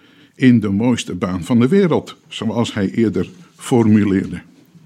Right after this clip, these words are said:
En laten we wel wezen, Nestor Tornaar heeft in zijn ogenschijnlijk eeuwige raadslidmaatschap wel het een en ander meegemaakt. En als je een kunstje wordt geflikt, blijft dat heel lang hangen.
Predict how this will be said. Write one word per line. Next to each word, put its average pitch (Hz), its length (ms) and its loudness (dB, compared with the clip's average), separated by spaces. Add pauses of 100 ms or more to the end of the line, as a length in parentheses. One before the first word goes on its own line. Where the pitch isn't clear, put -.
(840)
En 147 140 2
laten 160 360 2
we 123 80 4
wel 147 260 2
wezen, 117 440 -2 (440)
Nestor 127 600 -2
Tornaar 92 480 -4 (460)
heeft 135 340 -2
in 143 160 4
zijn 131 240 2
ogenschijnlijk 170 800 2
eeuwige 160 420 2
raadslidmaatschap 113 1000 -2 (340)
wel 101 200 2
het 101 160 -2
een 104 220 4
en 95 80 4
ander 92 240 0
meegemaakt. 90 720 -2 (640)
En - 180 0
als 104 260 -4
je 104 180 0
een 113 140 4
kunstje 160 380 2
wordt 127 220 -2
geflikt, 98 600 -10 (340)
blijft 87 320 -2
dat 87 180 -10
heel 123 200 2
lang 107 220 2
hangen. 87 280 -6